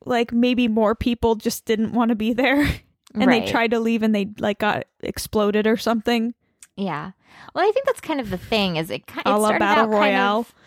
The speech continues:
Speaker 2: yeah.
Speaker 1: Yeah.
Speaker 2: It started out kind of ridiculous and I was, like, on board. And then I was just, like, kind of coming off of the first movie. So
Speaker 1: Mm-hmm.
Speaker 2: I, I was in the mood for just, like, things to be ridiculous.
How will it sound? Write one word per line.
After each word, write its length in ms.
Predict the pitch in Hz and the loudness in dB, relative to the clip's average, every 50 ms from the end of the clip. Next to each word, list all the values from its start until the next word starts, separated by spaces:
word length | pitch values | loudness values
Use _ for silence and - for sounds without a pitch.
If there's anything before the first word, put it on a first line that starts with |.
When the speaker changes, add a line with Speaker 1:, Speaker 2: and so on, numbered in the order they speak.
| - - - - - | -20 -20 -18 -12 -6
Speaker 2:
yeah. 420 | 214 214 196 175 - - - - 214 _ _ _ | -2 -2 -2 -2 -2 -4 -6 -8 -8 _ _ _
Speaker 1:
Yeah. 260 | - 233 - - - 220 226 | -16 -16 -14 -14 -14 -6 -2
Speaker 2:
It 120 | 233 254 - | -2 -2 -2
started 320 | - - 359 403 440 392 | -4 -4 -4 -4 -2 0
out 200 | 320 302 285 - | 0 0 0 -2
kind 220 | - - 262 240 | -4 -4 -4 -2
of 120 | 240 226 208 | -2 -2 -4
ridiculous 1040 | 196 185 185 190 180 180 - - 180 175 175 175 170 165 170 175 180 - - - - | -4 -4 -4 -4 -6 -4 -4 -6 -4 -2 0 0 0 0 0 -2 -4 -8 -14 -12 -8
and 140 | - 175 175 | -4 -2 -2
I 140 | 170 175 170 | 0 -2 -2
was, 200 | 165 170 165 - | -2 -4 -6 -4
like, 240 | 170 165 160 165 - - | -2 -2 -2 -2 -4 -6
on 260 | - 185 180 175 180 | -4 -4 -4 -4 -6
board. 800 | 175 - 208 220 208 196 185 180 175 170 170 165 165 160 170 185 - _ _ _ _ _ _ _ _ _ _ - | -6 -6 -4 -2 0 0 0 0 0 -2 -2 -4 -6 -8 -10 -12 -16 _ _ _ _ _ _ _ _ _ _ -6
And 140 | 202 202 208 | -4 -2 0
then 100 | 214 214 | 0 0
I 100 | 214 214 | 0 0
was 180 | 202 220 208 - | -2 -4 -4 -6
just, 200 | 277 285 - - | -8 -6 -4 -2
like, 280 | 262 247 233 220 - - _ | 0 0 -2 -4 -6 -14 _
kind 220 | - - 370 370 392 | -12 -10 -8 -6 -6
of 180 | 370 320 - - | -8 -10 -12 -12
coming 320 | - - 247 233 214 196 | -8 -6 -4 -4 -2 0
off 280 | 196 185 185 196 202 - | 0 0 0 0 -2 -2
of 580 | 196 190 185 185 180 180 170 175 180 175 175 - - | 0 0 2 2 0 -2 -4 -8 -12 -16 -18 -18 -12
the 120 | 185 196 185 | -10 -10 -6
first 340 | - 226 208 208 - - | -2 -2 -2 -2 -4 -6
movie. 520 | 226 220 220 214 220 240 240 240 247 247 - _ _ | -6 -6 -6 -6 -6 -6 -6 -6 -8 -10 -12 _ _
So 160 | - - - 277 | -10 -2 0 2
Speaker 1:
Mm-hmm. 380 | 220 202 208 220 214 214 220 220 - - | 4 4 4 4 4 2 0 -2 -4 -8
Speaker 2:
I, 80 | - - - | -10 -8 -6
I 40 | - | -6
was 160 | 208 220 208 | -6 -4 -4
in 120 | 240 269 285 | -6 -4 -4
the 80 | 285 | -2
mood 260 | 233 202 185 185 185 185 | -2 0 0 -2 -2 -4
for 100 | - 180 | -6 -8
just, 200 | 160 165 - - | -8 -8 -6 -4
like, 180 | 175 165 165 _ | -4 -4 -2 _
things 260 | - 156 160 160 - | -6 -6 -6 -6 -6
to 80 | - 175 | -6 -4
be 100 | 165 151 | -4 -4
ridiculous. 840 | 143 147 147 - 156 156 - 180 170 170 175 180 185 - - - - | -4 -6 -6 -6 -6 -6 -6 -8 -6 -6 -4 -6 -6 -8 -12 -16 -16